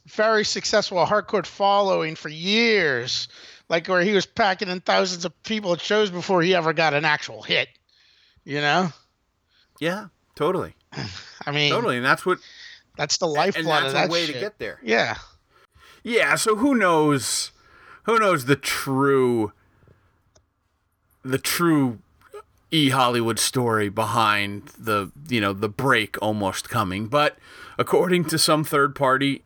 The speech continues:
Speaker 2: accounts, well, they had gotten some, some interest from a couple studios and,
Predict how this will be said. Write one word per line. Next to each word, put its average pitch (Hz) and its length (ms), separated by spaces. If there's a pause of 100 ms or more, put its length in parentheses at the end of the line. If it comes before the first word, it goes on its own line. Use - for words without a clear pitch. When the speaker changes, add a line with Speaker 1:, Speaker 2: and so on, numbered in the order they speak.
Speaker 2:
accounts, 131 600
well, 170 160
they 175 420
had 143 180
gotten 139 360
some, 143 420 (380)
some 160 200
interest 135 480
from 131 220
a 117 40
couple 123 600 (220)
studios 131 800
and, 107 280